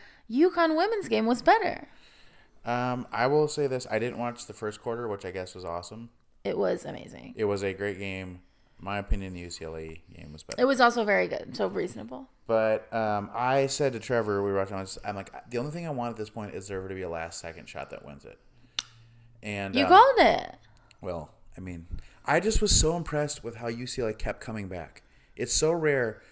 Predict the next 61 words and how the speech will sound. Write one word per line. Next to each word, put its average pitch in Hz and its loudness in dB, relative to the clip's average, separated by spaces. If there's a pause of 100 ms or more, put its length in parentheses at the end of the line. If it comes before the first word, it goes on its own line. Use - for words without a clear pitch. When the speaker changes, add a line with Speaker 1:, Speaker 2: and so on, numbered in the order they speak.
(100)
Speaker 2:
for 113 -4
an 110 0
underdog 113 -2
to 107 -12
be 107 -4
able 101 0
to 98 -6
do 101 -4
that 90 -2
with 95 -10
such - -2
a 90 -4
clear, 98 -2 (540)
I - -10
Speaker 1:
They - 0
Speaker 2:
mean, 262 2
the 311 2
Speaker 1:
just 214 0
Speaker 2:
mental 151 2
game 156 0
they're 156 0
playing, 151 -4
and 113 -6
they 104 -4
just 101 -6
didn't. 113 0 (400)
Like, 110 0
they 120 0
get 110 0
down 120 2
by 113 2
four. 127 0
At - 2
one 113 0
point, 123 -4
it 101 -4
was 98 -2
seven. 98 0 (380)
Like, 302 -2
Speaker 1:
Yeah. 98 2
Speaker 2:
"Okay, 110 2
it's 98 2
it." 123 0
And 107 -8
then 95 -4
they 90 -4
would 90 -4
come 87 -10
back. 131 -10 (240)
They 220 -6
Speaker 1:
Never. 339 4
Speaker 2:
came 339 2
Speaker 1:
They 220 2
Speaker 2:
back. 220 -2
Speaker 1:
never 240 2
gave 285 -4
up. - -2
Speaker 2:
It 117 -2
was 101 0
such - 0
a 101 0